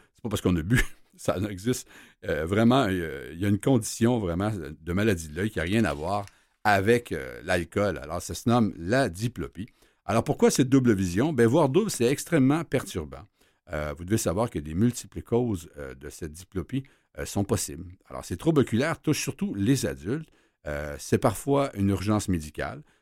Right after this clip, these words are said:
euh, une consultation chez l'ophtalmologiste qui doit s'imposer. Alors, en gros, c'est quoi la diplopie ? Ben, on parle de diplopie chez une personne qui voit double, comme je le mentionnais, mais de manière anormale. Alors, l'œil, vous devez comprendre que l'œil distingue deux images au lieu d'une.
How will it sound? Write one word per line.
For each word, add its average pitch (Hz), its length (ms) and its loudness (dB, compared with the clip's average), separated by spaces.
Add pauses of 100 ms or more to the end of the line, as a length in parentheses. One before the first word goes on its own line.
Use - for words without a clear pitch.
(160)
euh, 78 120 0
une 78 80 -2
consultation 104 600 2
chez 92 120 -4
l'ophtalmologiste 73 760 -8
qui - 120 -10
doit 90 220 -2
s'imposer. 104 580 -2 (440)
Alors, 76 280 2
en 82 140 0
gros, 113 200 2
c'est 120 140 0
quoi 127 180 2
la 98 100 4
diplopie ? 95 500 -4
Ben, 104 160 0
on 92 100 -2
parle 139 200 0
de 104 60 -2
diplopie 101 380 -4
chez - 120 -2
une 90 60 0
personne 127 360 0
qui 92 220 -4
voit 82 220 -4
double, 104 220 -4
comme 80 120 -8
je 85 80 -12
le 80 40 -6
mentionnais, 80 460 -8
mais 123 160 2
de 117 100 2
manière 120 480 4
anormale. 82 520 0 (260)
Alors, 82 240 2
l'œil, 180 400 2
vous 98 140 -8
devez 98 140 -2
comprendre 110 260 0
que - 80 -2
l'œil 120 280 2
distingue 117 440 0
deux 123 280 4
images 98 320 0
au 90 80 -4
lieu 82 180 -6
d'une. 131 320 -4